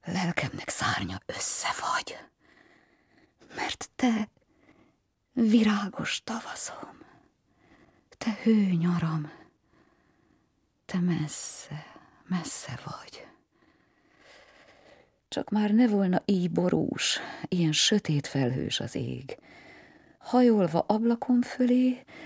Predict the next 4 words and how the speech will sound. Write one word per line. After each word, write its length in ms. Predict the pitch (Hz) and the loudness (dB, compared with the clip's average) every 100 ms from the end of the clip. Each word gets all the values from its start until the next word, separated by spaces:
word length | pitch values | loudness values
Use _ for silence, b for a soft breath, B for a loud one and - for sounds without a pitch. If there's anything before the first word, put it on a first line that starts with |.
| B | B
talán 300 | - 220 214 | 0 4 6
egy 140 | 208 214 | 4 2
kissé 560 | - 262 - 226 220 - | 2 2 4 2 0 0
elmerengenék. 1200 | 208 185 151 143 147 147 147 139 147 147 143 - | 0 2 2 2 2 0 0 0 0 -4 -10 -16